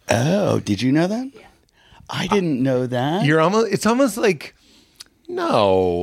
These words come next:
Speaker 3: Like, <laughs> you know what I mean? It's, like, too perfect.
Speaker 1: Too easy.
Speaker 3: Too easy.
Speaker 1: Uh, uh, do you know about the Mandela effect?
Speaker 3: Tell me.
Speaker 1: The Mandela
Speaker 3: Oh, is
Speaker 1: effect.
Speaker 3: this simulation theory that
Speaker 1: Yeah, I
Speaker 3: Mandela
Speaker 1: just learned
Speaker 3: died
Speaker 1: that,
Speaker 3: in the,
Speaker 1: yes.
Speaker 3: in prison?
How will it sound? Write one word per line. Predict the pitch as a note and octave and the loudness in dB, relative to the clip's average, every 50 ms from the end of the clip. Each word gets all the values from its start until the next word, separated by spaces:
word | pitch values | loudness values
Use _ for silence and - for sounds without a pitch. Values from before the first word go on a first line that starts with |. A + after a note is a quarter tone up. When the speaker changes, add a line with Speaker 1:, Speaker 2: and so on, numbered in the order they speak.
| G2+ E3+ | 0 0
Speaker 3:
Like, | E3+ G3 G3 F#3 - | 0 0 0 0 0
<laughs> | - | 0
you | - D4+ A#3+ | 2 2 2
know | A3 B3 | 4 2
what | B3 B3+ | 2 2
I | C4 | 2
mean? | A#3 G#3 G3 G#3 | 2 2 2 2
It's, | G3+ E3 - | 2 2 0
like, | G3 E3+ D3 - | 0 0 -2 -2
too | - D#3+ E3 E3 D#3+ D#3+ D3 | -2 0 2 2 2 2 0
perfect. | - D3+ C#3+ C#3+ C#3+ B2+ C3+ D3+ D3 D3 C#3+ C3 | 0 2 2 2 2 2 2 2 2 2 2 2
Speaker 1:
Too | F#3+ G3 F3+ F3 F3 | 2 2 2 4 4
easy. | F3 G3 A3+ B3 G3+ D#3 A#2 G2 A2+ | 2 2 2 0 0 0 0 0 -2
Speaker 3:
Too | - E3+ E3+ F3 E3+ E3 | -2 0 2 2 4 4
easy. | E3 E3 D#3+ D3+ D3 D#3 D#3 D3+ D3 D3 C#3 C#3 C#3 - - - | 4 4 2 2 2 2 2 4 4 4 2 2 0 -4 -6 -4
Speaker 1:
Uh, | C#3+ D3+ D#3 - | -2 -2 -2 0
uh, | D#3+ D3 D#3 | 0 0 0
do | C3+ A2 C#3+ D3+ | 0 0 0 0
you | D#3 | 0
know | E3 F3 | 2 2
about | F3+ E3 E3+ D#3 | 2 0 0 0
the | - | 0
Mandela | C#3+ C#3 C3 B2 A2+ B2+ A#2 A2+ A#2 B2 C3+ | -2 0 0 0 0 0 0 2 2 0 0
effect? | B2+ - C#3 C3+ D#3 - - - - - - - - _ _ _ | 0 0 0 -2 -2 -4 -8 -18 -20 -20 -20 -20 -20 _ _ _
Speaker 3:
Tell | - - G#2+ F#2+ | -8 -4 -4 -2
me. | G2 A#2+ D3 D#3+ C3 - - - - - - - | -2 -2 -4 -4 -6 -10 -16 -20 -20 -20 -10 -6
Speaker 1:
The | C3 | -2
Mandela | C3 D#3 D#3 C#3+ C#3 D#3 C3+ C#3+ D#3+ E3 | 0 2 2 2 4 4 2 4 4 4
Speaker 3:
Oh, | D3 D3 | 4 4
is | C#3 | 4
Speaker 1:
effect. | C#3+ C#3 | 2 2
Speaker 3:
this | B2+ - | 0 0
simulation | - C#3 B2+ B2+ A#2+ B2 B2 A#2 - B2 B2 | 0 2 2 4 4 4 2 2 0 -4 -2
theory | A#2+ C#3 C#3+ D3 D#3+ D#3+ | 0 2 2 2 0 -2
that | E3 - A#2 A2+ - A2 A2 | -2 -2 0 0 0 0 0
Speaker 1:
Yeah, | A2 G#2 | 2 2
I | |
Speaker 3:
Mandela | G#2 G2+ F#2+ - - G#2+ G#2+ | 2 2 2 2 2 4 4
Speaker 1:
just | G3+ F#3 - - - | 2 2 -2 -4 -2
learned | E3 D#3+ D#3 D#3 | 2 2 4 4
Speaker 3:
died | - G#2+ A2 A2+ | 4 4 4 4
Speaker 1:
that, | A2+ | 4
Speaker 3:
in | A2 A2 G#2+ | 4 4 4
the, | G#2+ G#2+ G#2+ G2+ G2+ G#3 | 4 4 4 4 4 4
Speaker 1:
yes. | A3 A3 G#3 F3 G#2+ G2+ | 4 4 4 2 2 0
Speaker 3:
in | G2 | 2
prison? | A2 A2 A2 G#2+ B2+ C3+ C3 | 2 2 2 2 0 -2 -4